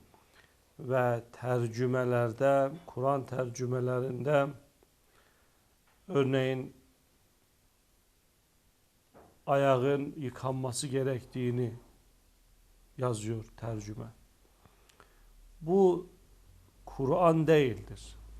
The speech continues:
Bu kişinin mezhebine yönelik şahsi yorumudur. Dolayısıyla da bazen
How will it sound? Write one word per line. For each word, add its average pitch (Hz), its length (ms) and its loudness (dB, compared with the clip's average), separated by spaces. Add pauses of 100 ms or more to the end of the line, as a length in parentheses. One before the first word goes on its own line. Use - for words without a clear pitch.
(120)
Bu 151 400 0 (280)
kişinin 143 800 -4 (1200)
mezhebine 127 1200 2 (100)
yönelik 131 600 -2
şahsi 165 800 -4 (500)
yorumudur. 117 720 0 (2000)
Dolayısıyla 143 920 4
da 156 300 4 (2000)
bazen 143 640 2